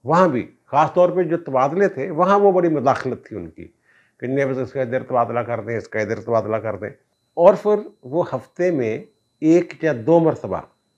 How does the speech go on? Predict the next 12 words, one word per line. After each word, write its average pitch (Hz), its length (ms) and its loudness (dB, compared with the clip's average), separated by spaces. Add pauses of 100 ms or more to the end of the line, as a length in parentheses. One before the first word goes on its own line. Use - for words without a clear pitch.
(120)
हाज़िरी 175 420 2
दिया 156 260 4
करते 113 320 -6
थे 110 220 -12 (880)
फरा 185 200 8
खान, 147 440 -2 (720)
फरद 147 200 2
शहजादी 123 720 -2 (240)
या 135 120 -4
फरा 139 280 2
गोगी 120 440 -4 (500)
उनके 156 340 -2